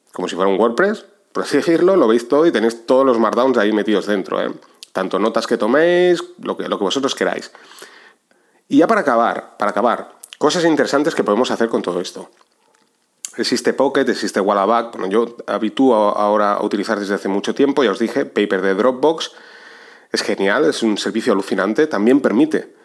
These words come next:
escribir en Markdown. Aquí estamos utilizando los servidores de Dropbox, no lo olvidemos,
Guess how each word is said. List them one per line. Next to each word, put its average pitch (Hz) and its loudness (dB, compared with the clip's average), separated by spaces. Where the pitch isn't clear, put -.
escribir 104 -2
en 92 0
Markdown. 123 -2
Aquí 104 0
estamos 98 -4
utilizando 101 -2
los 92 -2
servidores 92 -2
de 98 -2
Dropbox, 120 -2
no 95 -2
lo 92 2
olvidemos, 170 2